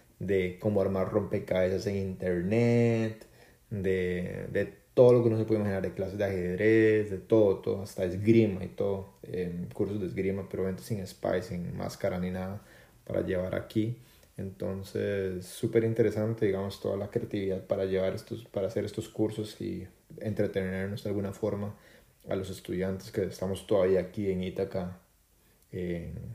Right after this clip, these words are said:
estancados, por decirlo así. Y bueno, ya finalmente, pues, está, di, la parte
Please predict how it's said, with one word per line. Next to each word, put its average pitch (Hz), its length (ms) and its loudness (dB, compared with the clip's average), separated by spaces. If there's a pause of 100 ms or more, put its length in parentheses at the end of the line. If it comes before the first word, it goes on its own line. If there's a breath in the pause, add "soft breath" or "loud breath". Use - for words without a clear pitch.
(100)
estancados, 95 640 -2
por 98 140 -6
decirlo 95 220 -6
así. 101 120 -6 (1200 loud breath)
Y 107 300 2
bueno, 113 300 8
ya 98 180 4
finalmente, 113 580 2
pues, 110 220 0
está, 101 800 -2 (460 soft breath)
di, 117 120 4
la 98 240 2
parte 107 1000 4